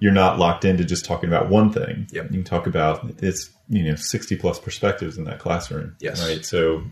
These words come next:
Speaker 1: everybody looks at the case just a little bit different, sees different things.
Speaker 2: The diversity of thought is, is what makes the class possible. Um, otherwise, I mean, I'm sure, uh, you know, Professor DeColi would be amazing just lecturing to us, and I probably would listen to most of it, but,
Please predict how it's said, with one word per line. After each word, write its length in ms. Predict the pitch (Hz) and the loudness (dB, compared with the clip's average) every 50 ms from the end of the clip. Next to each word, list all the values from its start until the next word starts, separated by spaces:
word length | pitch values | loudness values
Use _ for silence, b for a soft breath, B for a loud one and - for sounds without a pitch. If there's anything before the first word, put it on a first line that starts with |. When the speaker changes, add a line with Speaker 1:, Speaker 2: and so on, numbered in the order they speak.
| _ _ _ - | _ _ _ -8
Speaker 1:
everybody 420 | - 95 95 95 92 - 85 85 | 0 2 2 4 6 6 4 4
looks 220 | 85 87 85 - - | 4 2 0 -2 -4
at 100 | - - | -10 -10
the 60 | - | -8
case 320 | - - 85 82 - - | -2 -2 -2 -2 -2 -6
just 440 | - - - 123 120 110 104 - - | -12 -6 2 4 6 6 6 4 2
a 60 | 104 | 0
little 180 | 92 87 - 76 | 0 0 0 -2
bit 140 | 76 78 - | -6 -6 -4
different, 360 | - 87 - - 92 - - | -4 -4 -4 -4 -10 -10 -8
sees 340 | - - 95 87 87 85 - | -6 -4 -2 0 0 -2 -2
different 340 | - - - - - - - | -6 -8 -8 -8 -14 -12 -12
things. 440 | - - - - - - - - _ _ | -12 -12 -12 -12 -12 -14 -14 -16 _ _
Speaker 2:
The 100 | - 101 | 0 0
diversity 480 | - - - 113 113 - - - - 95 | 2 2 4 4 4 2 2 -2 -2 -2
of 80 | 90 | -2
thought 300 | - - 87 87 87 82 | 0 0 0 0 0 -2
is, 340 | 82 85 85 82 - - - - | -6 -6 -6 -6 -6 -6 -6 -4
is 180 | 92 92 85 80 | -4 -4 -4 -4
what 260 | 82 87 90 78 80 | -2 -2 0 0 -2
makes 500 | 87 87 85 85 - - - - - - 85 85 82 78 76 _ - | -2 -4 -4 -4 -4 -6 -6 -6 -8 -10 -12 -16 -16 -18 -20 _ -10
the 80 | 104 | -10
class 320 | - - - 85 - - - | -8 -4 -4 -4 -2 -4 -6
possible. 680 | - - - - - - - - - 104 120 135 127 - - - | -8 -6 -6 -6 -4 -4 -6 -4 -4 -2 -4 -4 -8 -12 -12 -8
Um, 200 | - 82 82 80 | -6 -6 -4 -2
otherwise, 520 | - - 95 87 87 85 82 82 82 76 82 | -4 -2 -2 -2 -2 -2 -2 -4 -4 -6 -8
I 40 | |
mean, 120 | 85 85 80 | -8 -8 -8
I'm 120 | 78 80 | -8 -6
sure, 460 | 76 - - 107 98 92 90 82 b b b b b b b b 85 | -6 -2 2 4 4 4 4 2 b b b b b b b b -10
uh, 100 | 82 78 | -10 -8
you 100 | 82 85 | -8 -10
know, 260 | 85 80 80 80 - _ | -10 -10 -10 -12 -12 _
Professor 380 | - - - - 95 - - - | -18 -10 -2 -2 0 0 -2 -6
DeColi 420 | 82 92 - - 92 87 87 85 | -8 -8 -6 -4 -4 -2 -2 -4
would 120 | 85 85 80 | -6 -6 -6
be 120 | 85 85 | -6 -8
amazing 420 | 82 82 87 85 87 80 82 85 82 | -6 -4 -4 -4 -4 -6 -6 -8 -8
just 160 | 82 80 - | -8 -8 -8
lecturing 360 | - 78 - - - 92 95 92 | -8 -8 -6 -4 -6 -6 -6 -4
to 160 | - 101 107 | -2 -2 0
us, 180 | - - - - | 0 -2 -4 -4
and 100 | 82 80 | -6 -6
I 40 | 78 | -8
probably 380 | - - - 87 87 87 92 | -8 -2 0 0 0 0 -2
would 140 | 87 90 82 | -4 -4 -4
listen 300 | 87 90 85 - - 87 87 | -4 -4 -4 -4 -6 -8 -8
to 80 | 87 | -6
most 260 | 85 85 85 - - | -6 -6 -6 -6 -6
of 60 | - 120 | -4 -2
it, 200 | 143 147 - - | -2 -2 -2 -4
but, 200 | - - - | -4 -4 -4